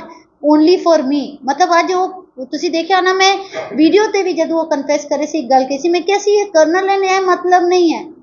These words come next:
मतलब, कर्नल ने ते तुसी मारोगे नहीं, कोई एक आम आदमी है ते तुसी कुट सकते हो?" ਪੁਲਿਸ ਦਾ ਕੰਮ ਹੁੰਦਾ law and order ਨੂੰ ਮੇਨਟੇਨ ਕਰਨਾ। ਅੱਜ ਅਸੀਂ ਪੰਜਾਬ ਤੇ ਦੇਖੋ ਕਿ ਪੁਲਿਸ ਸਟੇਟ ਬਣਦੀ ਜਾ ਰਹੀ ਹੈ। ਕਿਉਂ ਕਹਿੰਦੇ ਆ? ਕਿਉਂਕਿ ਅਸੀਂ ਪੁਲਿਸ ਕੋਲ ਜਾਣ ਤੋਂ ਡਰਦੇ ਹਾਂ।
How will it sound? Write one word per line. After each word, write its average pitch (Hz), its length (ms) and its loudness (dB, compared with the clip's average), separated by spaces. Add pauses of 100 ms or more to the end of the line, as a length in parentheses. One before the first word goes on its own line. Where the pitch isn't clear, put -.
(240)
मतलब, 339 300 0
कर्नल 370 380 0
ने 415 180 -2
ते 403 100 -4
तुसी 392 300 -4
मारोगे 339 460 0
नहीं, 339 420 0 (180)
कोई 453 120 6
एक 440 540 0
आम 359 240 2
आदमी 392 300 -2
है 427 60 -6
ते 415 120 -8
तुसी 415 240 -2
कुट 339 220 -6
सकते 466 360 -2
हो?" 440 320 -8 (260)
ਪੁਲਿਸ 453 260 2
ਦਾ 466 260 0
ਕੰਮ 349 220 2
ਹੁੰਦਾ 349 280 4
law 262 220 2 (100)
and 320 80 0 (100)
order 285 200 -4
ਨੂੰ 311 140 -2
ਮੇਨਟੇਨ 262 380 0
ਕਰਨਾ। 302 380 -8 (180)
ਅੱਜ 392 160 0
ਅਸੀਂ 415 180 2
ਪੰਜਾਬ 294 460 0 (120)
ਤੇ 359 220 -2 (360)
ਦੇਖੋ 311 360 -2
ਕਿ 349 80 -2
ਪੁਲਿਸ 392 320 0
ਸਟੇਟ 330 280 -2
ਬਣਦੀ 269 320 -2
ਜਾ 247 160 4
ਰਹੀ 269 160 -2
ਹੈ। 277 60 -8
ਕਿਉਂ 302 180 2
ਕਹਿੰਦੇ 240 280 -2
ਆ? 269 60 -2
ਕਿਉਂਕਿ 320 380 0
ਅਸੀਂ 381 460 0
ਪੁਲਿਸ 381 320 -2
ਕੋਲ 427 320 0
ਜਾਣ 269 340 2
ਤੋਂ 370 160 -2
ਡਰਦੇ 233 500 0
ਹਾਂ। 202 100 -8